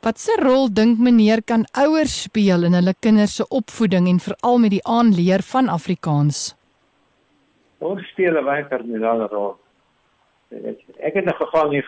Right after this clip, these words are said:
Speaker 2: gehad, dit is Rooks. En die, die kind, as ek altyd nou, jy weet, jy kry die goeie kinders en kry die kinders en bietjie stout is.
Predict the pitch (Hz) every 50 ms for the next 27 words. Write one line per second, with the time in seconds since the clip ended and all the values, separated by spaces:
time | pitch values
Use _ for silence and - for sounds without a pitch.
0 | - 131 127 110 117 120 110 - - 120 123 120 - 123 - - 113 113 110 110
1 | - - - _ _ _ _ _ _ _ _ _ _ _ _ _ _ _ _ 110
2 | 107 107 107 104 104 107 107 107 104 - - - _ _ _ _ _ _ _ _
3 | _ _ - - - - 113 113 - - 135 131 131 - - - 135 123 120 123
4 | 123 - 135 135 131 - 135 135 - 120 117 117 120 117 117 - _ _ _ _
5 | _ _ _ _ _ _ _ 120 117 113 123 120 120 123 120 - 123 131 127 123
6 | 117 - 123 127 131 123 - - 123 120 123 120 117 - 113 110 - - 120 123
7 | 123 120 120 117 - 117 117 120 110 113 113 110 117 117 117 - - 127 123 120
8 | 120 - 131 123 - -